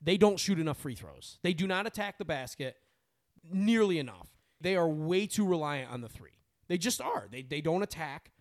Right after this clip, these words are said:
They're not physical, and they're a front runner. They'll be up twenty on you and dunk it and get all up in your face and act like tough guys. And as soon as they're down fifteen, "Nah, we're good. We'll, we'll play an-, we'll play the next night." They have no interest in coming back.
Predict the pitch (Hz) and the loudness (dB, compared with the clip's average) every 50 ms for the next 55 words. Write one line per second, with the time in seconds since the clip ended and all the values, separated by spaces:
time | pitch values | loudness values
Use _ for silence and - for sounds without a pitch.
0 | _ _ _ _ _ _ - 175 180 175 180 208 220 - - 196 180 175 190 165 | _ _ _ _ _ _ 4 4 4 4 2 -2 -4 -2 -2 -2 -2 -2 -2 -2
1 | 156 - - 165 202 269 311 - - - 226 247 - - 110 85 78 73 - _ | -4 -2 -2 -2 0 0 -2 -2 -4 -2 -2 -2 -4 -6 -12 -16 -16 -20 -20 _
2 | _ - 170 240 262 226 285 269 247 - - - - 196 202 208 220 226 220 220 | _ 4 6 6 6 6 4 2 2 0 -2 -4 -2 0 0 2 2 0 0 0
3 | 220 220 214 220 226 233 233 - 165 160 139 117 165 180 202 202 - 214 208 208 | 0 2 4 4 4 4 2 0 -4 -6 -2 0 0 0 0 0 -2 -2 -2 -2
4 | - - 139 127 120 123 123 127 180 185 185 196 196 190 196 - 202 180 175 160 | -2 -6 -10 -10 -12 -10 -6 -2 2 4 4 6 6 4 4 2 0 -2 -2 -2
5 | - - 175 180 190 175 - - 156 160 170 160 - 185 165 156 - 180 180 - | -2 -2 -2 0 0 -2 -2 -4 -4 -4 -4 -4 -4 -4 -6 -4 -4 -4 -6 -4
6 | - 123 98 82 76 - - - _ _ _ _ _ - 170 175 180 - - - | -6 -10 -12 -12 -12 -14 -16 -18 _ _ _ _ _ -2 0 2 2 4 4 4
7 | 226 226 240 185 175 214 202 214 202 196 190 175 - 196 - - - 202 175 156 | 4 4 4 4 4 4 4 4 2 0 0 -2 -2 -4 -4 -4 -2 -2 -2 -2
8 | 143 135 - 135 135 127 117 98 98 110 123 135 120 110 107 92 82 92 113 123 | -2 -4 -8 -8 -8 -8 -8 -8 -8 -8 -6 -6 -6 -8 -8 -10 -8 -6 -6 -6
9 | 120 - - 135 135 - - 139 127 120 113 113 - 120 131 127 139 127 117 110 | -6 -6 -8 -8 -8 -6 -6 -6 -6 -6 -8 -8 -8 -8 -8 -6 -6 -6 -8 -8
10 | 107 90 - - - 85 73 - _ _ _ _ _ _ - 170 208 220 226 202 | -10 -12 -12 -12 -14 -14 -16 -18 _ _ _ _ _ _ 0 2 2 4 2 2
11 | 165 175 180 180 185 208 220 214 208 202 - 190 170 - - 151 131 143 147 139 | 0 0 2 6 8 8 8 6 4 0 -2 -4 -4 -4 -6 -8 -6 -6 -6 -6
12 | 131 127 131 120 - | -4 -6 -6 -8 -10